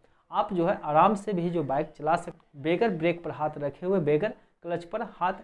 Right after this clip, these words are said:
रखे, जिससे जिससे आपका एक्सपीरियंस बढ़ेगा, उसी हिसाब से जो है आपका ये हैबिट, अगर आप ये गलती करते हैं तो अभी से जो है इस गलती को आप सुधार दें, अगर आपको अच्छी माइलेज अपनी गाड़ी के साथ चाहिए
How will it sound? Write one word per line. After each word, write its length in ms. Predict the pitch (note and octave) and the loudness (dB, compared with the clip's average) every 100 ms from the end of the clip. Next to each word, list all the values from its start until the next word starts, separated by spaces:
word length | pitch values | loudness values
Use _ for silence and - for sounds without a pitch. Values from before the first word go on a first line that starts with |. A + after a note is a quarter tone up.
| G3 | -6
रखे, 200 | F3 E3+ D#3 | -4 -4 -4
जिससे 260 | F#3 F#3+ | -2 0
जिससे 240 | A#3 G3+ A3 | -2 -2 -4
आपका 240 | F3+ F3+ | -4 -2
एक्सपीरियंस 520 | F#3 D#3 - F#3+ G#3 - | -2 -4 -4 -2 0 -2
बढ़ेगा, 280 | C#3+ D3 F#3 | -4 -4 -6
उसी 380 | - F3+ - C4+ G#3+ | -8 -10 -8 -10 -12
हिसाब 340 | D3 - G3+ | -4 4 4
से 160 | G3+ E3+ | 4 -2
जो 120 | C#3+ | -4
है 160 | F3+ A3 _ _ | -6 -8 _ _
आपका 380 | D3 D#3 - A3+ D3+ | -6 -4 -4 -4 2
ये 180 | E3+ F#3 | 4 4
हैबिट, 400 | C#3+ C3+ G3+ - - D#3 - _ F#3+ | 2 -2 -2 -4 -12 -12 -12 _ 0
अगर 160 | A3+ | 8
आप 200 | A#3+ A#3 A3 | 8 8 8
ये 160 | G#3 | 8
गलती 320 | F#3+ E3+ E3+ G3 | 10 6 6 2
करते 280 | D3+ C3+ F3+ | 2 0 -4
हैं 100 | F3+ | -12
तो 80 | - | -6
अभी 280 | F#3 F#3+ | 2 4
से 140 | A#3+ G3+ | 4 2
जो 140 | D#3 | 0
है 80 | E3 | -2
इस 180 | G#3 G3+ | -4 -4
गलती 320 | F#3+ D3 C#3 D3 | 0 0 0 -4
को 140 | D3 | -2
आप 180 | F3 G3+ _ _ _ | -4 -4 _ _ _
सुधार 280 | F3 C#3+ E3+ | -8 -2 0
दें, 120 | F3+ | 0
अगर 280 | A#3 F3 D#3+ | -2 0 8
आपको 300 | E3 D3+ - | 8 8 2
अच्छी 300 | B3+ G3+ - | -10 -8 -2
माइलेज 360 | F#3 C#3+ D3 G3+ | 0 2 2 0
अपनी 220 | F3+ F3 | -2 -4
गाड़ी 240 | D3 B2+ C#3 | -8 -6 -8
के 120 | - | -10
साथ 180 | D3+ F#3+ | -8 -8
चाहिए 380 | G3 C#3 A#2+ F3 | -6 -10 -10 -10